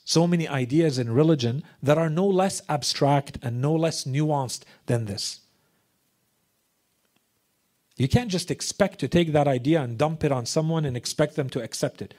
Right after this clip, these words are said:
You have accepted it, that's good for you. It doesn't mean that everybody else has to accept the same idea.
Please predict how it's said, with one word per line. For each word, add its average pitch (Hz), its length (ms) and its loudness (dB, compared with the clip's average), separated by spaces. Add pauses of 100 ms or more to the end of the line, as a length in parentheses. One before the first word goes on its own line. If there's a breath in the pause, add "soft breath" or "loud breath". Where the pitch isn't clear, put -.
(120)
You 240 140 4
have 233 160 4
accepted 127 480 -4
it, 143 120 -4
that's 139 220 -4
good 170 160 2
for 170 140 0
you. 123 260 -2 (1040 soft breath)
It 131 120 -2
doesn't 185 260 2
mean 185 180 4
that 160 160 6
everybody 156 340 4
else 151 200 2
has - 180 0
to 135 100 -2
accept 143 340 -2
the 123 100 -2
same 139 280 -2
idea. 113 420 -2